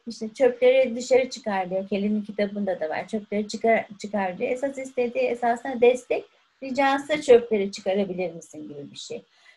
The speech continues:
Yoksa "Ya bu kadın her şeyde bende-, benden istiyor, bütün ihtiyaçlarını ben karşılamak zorundayım." gibi bir, e, tripe girersen zaten oradan çıkmak da çok zor bir şey.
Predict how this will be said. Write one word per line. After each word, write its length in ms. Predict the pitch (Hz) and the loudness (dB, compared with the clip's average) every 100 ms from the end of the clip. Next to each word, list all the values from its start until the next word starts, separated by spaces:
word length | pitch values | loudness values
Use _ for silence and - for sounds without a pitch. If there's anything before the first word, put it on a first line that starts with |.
| - | -4
Yoksa 360 | 226 240 262 240 | -4 0 2 2
"Ya 240 | 240 226 | 4 2
bu 80 | 233 | 2
kadın 260 | 262 247 233 | 2 2 -2
her 200 | 254 262 | -2 -2
şeyde 340 | 262 233 240 | -2 0 2
bende-, 440 | 233 233 214 214 | 0 0 -2 -2
benden 360 | 208 214 220 226 | 2 2 2 0
istiyor, 380 | 214 - 208 202 | -2 -2 -4 -4
bütün 200 | 208 233 | -6 -4
ihtiyaçlarını 600 | 214 - 196 202 214 214 | -4 -4 -4 -2 -2 0
ben 220 | 208 220 | 0 -2
karşılamak 600 | 220 208 208 208 208 214 | -2 -4 -2 -2 -2 -2
zorundayım." 640 | 202 208 214 214 220 226 | 0 0 2 2 2 2
gibi 220 | 202 202 208 | 2 0 0
bir, 180 | 208 - _ _ _ - | -2 -4 _ _ _ -6
e, 260 | 170 170 170 | -2 -2 -2
tripe 340 | 202 208 233 | -2 4 6
girersen 540 | 226 240 277 330 359 294 | 8 4 2 0 0 2
zaten 180 | 269 | 4
oradan 320 | 233 254 269 269 | 4 4 2 -2
çıkmak 420 | - 247 330 - | -6 -6 -6 -6
da 100 | 214 | -8
çok 180 | 165 - - | -10 -18 -14
zor 120 | 139 - | -14 -12
bir 60 | - | -10
şey. 220 | - | -10